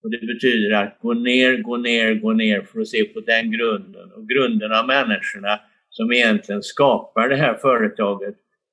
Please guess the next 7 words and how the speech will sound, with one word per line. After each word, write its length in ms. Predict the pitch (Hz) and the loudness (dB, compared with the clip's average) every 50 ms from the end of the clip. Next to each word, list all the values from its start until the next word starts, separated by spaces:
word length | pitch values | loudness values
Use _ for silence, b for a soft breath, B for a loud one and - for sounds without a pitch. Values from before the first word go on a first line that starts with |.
| _ - | _ -2
där 260 | 113 110 110 107 104 | 0 2 2 2 2
ledarna 680 | 110 110 131 135 131 113 101 98 101 104 104 107 107 101 | 2 2 4 4 4 4 2 0 -2 -2 0 -2 -2 -4
ska 300 | - - 110 107 107 101 - _ _ _ _ _ - | -4 -2 -2 0 0 -2 -4 _ _ _ _ _ -10
kunna 380 | - 117 113 110 110 107 110 | -6 -2 0 0 0 0 -2
ändra, 600 | 120 135 135 131 117 104 95 92 107 110 120 127 139 139 - _ _ _ _ _ _ - - | 0 0 2 2 2 0 -2 -2 -2 0 0 0 0 -2 -6 _ _ _ _ _ _ -10 -8
eh, 300 | - 107 107 107 104 110 - | -4 -4 -4 -4 -4 -2 2
företaget. 720 | - 139 127 113 101 - - 107 98 87 82 - 90 | 4 4 4 4 2 0 -2 -4 -4 -4 -6 -10 -14